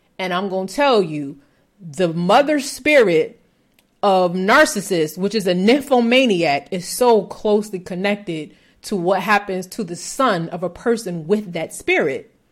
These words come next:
He usually somehow ends up with a righteous woman, and the mother hates her. This is about belief and unbelief. This ain't about like and dislike. This is a battle against spirit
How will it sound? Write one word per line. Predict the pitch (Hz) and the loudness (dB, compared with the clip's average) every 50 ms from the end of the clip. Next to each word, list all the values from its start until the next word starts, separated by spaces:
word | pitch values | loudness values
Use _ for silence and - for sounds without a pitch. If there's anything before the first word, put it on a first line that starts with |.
| _ _ _ _ _ _ _ _ _ _ _ _ _ _ _ _ _ _ _ _ _ _ _ _ _ _ _ _ _ _ _ _ _ _ _ _ | _ _ _ _ _ _ _ _ _ _ _ _ _ _ _ _ _ _ _ _ _ _ _ _ _ _ _ _ _ _ _ _ _ _ _ _
He | _ _ 220 220 | _ _ -2 0
usually | 214 208 233 339 440 523 508 453 285 262 240 233 220 226 214 | 2 4 6 8 10 10 10 8 6 4 2 2 0 0 -2
somehow | 214 - - 262 311 330 339 302 262 240 220 | -4 -2 -2 0 0 0 2 2 4 4 4
ends | 196 - 214 233 240 220 | 4 2 0 0 2 2
up | 208 185 | 0 2
with | 196 202 190 | 2 0 0
a | 175 | 2
righteous | 170 180 202 233 233 269 254 254 | 2 2 2 2 2 -2 -6 -6
woman, | 240 220 208 175 160 151 147 147 170 _ _ _ _ _ _ _ _ _ _ _ _ | -2 -2 -2 -2 -4 -8 -12 -14 -18 _ _ _ _ _ _ _ _ _ _ _ _
and | - 185 165 | -10 -8 -6
the | 160 | -2
mother | 170 208 311 349 359 349 330 294 277 | 0 4 6 6 6 6 6 4 4
hates | 254 - - - - - 311 359 392 - - - | 2 -4 -12 -16 -4 0 2 2 2 2 -2 -2
her. | - 196 156 127 - - _ _ _ _ _ _ _ _ _ _ _ _ _ _ _ _ _ _ _ _ _ _ _ _ _ _ | -2 -2 -2 -2 -6 -10 _ _ _ _ _ _ _ _ _ _ _ _ _ _ _ _ _ _ _ _ _ _ _ _ _ _
This | - 240 247 - | -4 0 4 4
is | 453 440 440 | 4 4 4
about | 427 359 277 247 226 190 180 | 2 2 4 4 4 4 4
belief | 202 202 208 233 269 277 269 247 | 2 4 4 4 2 2 0 0
and | 226 220 | 0 0
unbelief. | 233 277 302 226 180 165 165 143 - - _ _ | 0 2 2 0 0 0 -4 -6 -8 -14 _ _
This | 165 202 247 - | -4 -4 -4 -2
ain't | 392 392 349 311 | -6 -8 -4 -2
about | 311 269 185 131 139 | -2 0 -2 -2 0
like | 175 190 202 202 202 - - - | 0 2 2 0 0 -4 -10 -8
and | 180 165 | -6 -4
dislike. | 156 196 196 - 208 214 233 254 254 - - _ _ | -4 -4 -4 -2 -2 -2 -2 -2 -4 -6 -16 _ _
This | 269 330 - | -6 -2 -2
is | - 247 190 | -2 -2 -2
a | 185 165 | -2 -4
battle | 160 151 139 - - _ - 233 240 262 277 277 294 277 | -4 -6 -12 -18 -20 _ 2 4 4 6 4 4 2 2
against | 240 262 285 277 269 - - | 0 0 -2 -2 -2 -6 -8
spirit | - - 285 226 180 147 143 - - _ | -4 0 0 2 2 0 -2 -4 -8 _